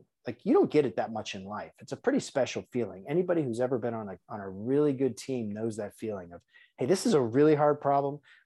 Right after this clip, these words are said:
I really like these people I'm shoulder to shoulder with around it. And we're making a little bit of progress here."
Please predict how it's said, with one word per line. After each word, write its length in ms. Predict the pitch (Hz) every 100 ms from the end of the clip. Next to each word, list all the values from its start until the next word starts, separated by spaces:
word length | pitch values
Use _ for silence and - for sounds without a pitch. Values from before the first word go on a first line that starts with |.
| -
I 80 | 113
really 260 | 123 147
like 340 | 113 113 151 -
these 160 | 139
people 320 | - 135 131
I'm 120 | 123 110
shoulder 380 | - 127 127
to 80 | 110
shoulder 360 | - 123 120 113
with 200 | 113 110
around 380 | 101 113 120 117
it. 120 | 117 _ _ _ -
And 400 | 120 110 110 110 -
we're 420 | 120 143 185 143 -
making 460 | 117 170 208 254 185
a 40 |
little 240 | 175 214
bit 120 | 190 220
of 100 | 220
progress 520 | 190 302 - - -
here." 180 | -